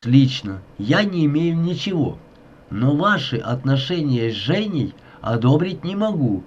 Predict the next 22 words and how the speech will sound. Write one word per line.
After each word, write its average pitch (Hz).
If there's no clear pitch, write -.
по 127
известным 151
вам 117
обстоятельствам. 117
Поэтому 208
прошу 220
вас, 95
пока 131
вы 180
будете 143
в 131
армии, 160
пока 131
сама 151
судьба, 156
так 127
сказать, 135
разлучает 131
вас 147
надолго, 131
переломить 190
себя 175